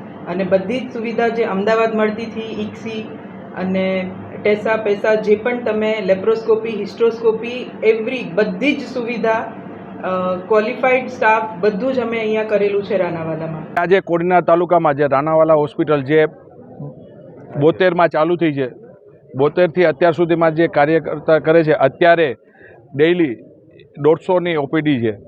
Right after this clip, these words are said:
Speaker 2: ને સૌથી જે આ પુણ્યનું કામ કર્યું છે શેતાબેને, શેતાબેન એટલા હોશિયાર છે કે એને બીજે બી હોસ્પિટલ કરવું હોય કે એના પપ્પા,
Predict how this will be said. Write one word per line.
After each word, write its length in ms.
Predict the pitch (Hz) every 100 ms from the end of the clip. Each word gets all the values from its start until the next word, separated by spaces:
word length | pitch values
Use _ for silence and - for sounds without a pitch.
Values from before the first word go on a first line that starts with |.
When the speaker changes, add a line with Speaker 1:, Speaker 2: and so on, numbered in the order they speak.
| - - - 131
Speaker 2:
ને 140 | 151
સૌથી 600 | - 160 180 196 185 120 - _ - -
જે 140 | 123 165
આ 140 | 160
પુણ્યનું 520 | 165 156 156 180 180 175
કામ 220 | 165 165
કર્યું 280 | 165 170 170
છે 120 | 170
શેતાબેને, 640 | - 147 165 160 147 117 - - - _ -
શેતાબેન 480 | 165 190 185 185 180
એટલા 240 | 165 185
હોશિયાર 440 | 170 151 185 180
છે 160 | 151 139 113 _ _ - _ -
કે 140 | 165
એને 160 | 170 175
બીજે 360 | 156 151 180
બી 160 | 180 196
હોસ્પિટલ 500 | 175 165 185 180 180
કરવું 320 | 175 175 175
હોય 160 | 151 117
કે 260 | _ -
એના 120 | 151
પપ્પા, 460 | 147 156 147 170 165